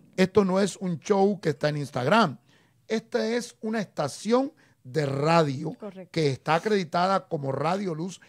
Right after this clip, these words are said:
Speaker 1: Miami catorce cincuenta A M y nos puede sintonizar en las dos ondas.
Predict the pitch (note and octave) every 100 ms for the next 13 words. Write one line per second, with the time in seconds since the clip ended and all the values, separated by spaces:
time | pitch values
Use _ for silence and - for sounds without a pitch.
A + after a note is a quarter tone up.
0 | _ - D3 C3 D#3+ F3+ F3 C#3+ C#3 F3+
1 | E3 D#3 - C#3 D3+ F#3+ F3 D#3+ - D#3
2 | F#3+ F3 F#3+ _ - _ _ A3+ C4 B3+
3 | A3 A#3+ C#4+ C4 B3+ F#3+ B3+ C#4 G3+ G3
4 | - C#4 A3 C#3